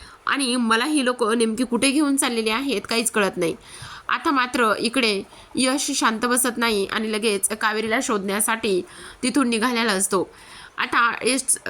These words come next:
कावेरीचा टेम्पो पुढे असतो तर यशची गाडी मागे असते. काही जरी झालं तरीसुद्धा त्याला आता इकडे कावेरीला शोधायचं असतं, म्हणून त्याची पूर्ण धावपळ सुरू असते.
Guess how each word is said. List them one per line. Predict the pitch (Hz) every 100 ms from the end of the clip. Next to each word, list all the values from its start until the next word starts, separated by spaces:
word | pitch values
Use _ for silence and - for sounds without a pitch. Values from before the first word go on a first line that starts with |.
| 214
कावेरीचा | 240 233 247 285
टेम्पो | 254 240 240
पुढे | 214 220
असतो | 233 233 202
तर | 214 214
यशची | 214 233 - 220
गाडी | 196 233
मागे | 214 185 175
असते. | 190 165 139 - - -
काही | 254 302
जरी | 269 277
झालं | 277 247 240 214 214
तरीसुद्धा | 226 247 233 208 185 202
त्याला | 240 214
आता | 220 220
इकडे | 214 214 190
कावेरीला | 185 202 196 202 214
शोधायचं | 233 202 190 214 226
असतं, | 233 208 190
म्हणून | 208 202 196 208
त्याची | 208 247
पूर्ण | 214 196 202
धावपळ | 240 202 196 202
सुरू | 240 190
असते. | 175 - 175